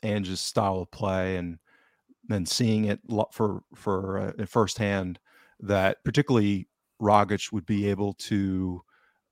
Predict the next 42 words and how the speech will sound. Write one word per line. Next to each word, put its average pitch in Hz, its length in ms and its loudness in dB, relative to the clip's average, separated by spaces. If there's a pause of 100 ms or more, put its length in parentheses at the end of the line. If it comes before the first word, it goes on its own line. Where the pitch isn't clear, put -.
(100)
um, 90 640 0
meet 110 220 0
the 104 80 0
demands 104 520 -2
physically. - 600 -6 (800)
And, 95 520 2 (120)
I 104 120 0
mean, 98 420 -2 (920)
it, 120 180 -4
it, 117 200 -4
it 120 160 -2
wasn't 117 480 4 (260)
ideal, 110 640 4 (220)
but - 200 -2
man, 135 400 4
did 104 160 -2
he 123 120 0
make 117 240 2
it 107 120 -2
work. 131 480 4 (160)
And 101 380 -2
the 101 100 -2
amount 113 340 2 (160)
that, 101 380 2 (560)
I 104 100 0
mean, 101 180 -2
you 98 60 -4
could 101 160 -6
see 135 320 4
it, 127 140 -2
not 143 180 6
only 127 220 4
him, 120 360 2
I 95 40 -2
mean, 98 180 -4
just 127 180 -6
across 120 360 2
the 107 60 -10
squad, 104 420 -2
guys 120 360 2
like 107 220 -2
Ralston, 104 540 -2